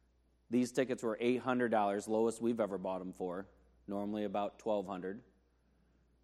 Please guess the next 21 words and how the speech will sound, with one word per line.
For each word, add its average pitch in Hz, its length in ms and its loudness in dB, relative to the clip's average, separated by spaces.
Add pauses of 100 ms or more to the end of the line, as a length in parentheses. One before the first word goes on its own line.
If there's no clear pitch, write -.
(460)
Not 120 180 2
many 127 160 0
people 123 280 0
are 120 80 4
gonna 123 160 0
purchase 117 380 -4
the 117 200 -2 (300)
first 120 260 0
class 117 320 0
tickets. - 520 -8 (600)
They'd 92 160 -4
rather 104 240 0
use 107 200 0
that 110 120 2
money 107 240 -2
for 107 300 -4 (180)
a - 60 -10
lot 107 260 2
of 117 100 -2
other 101 220 0
things. 98 320 -10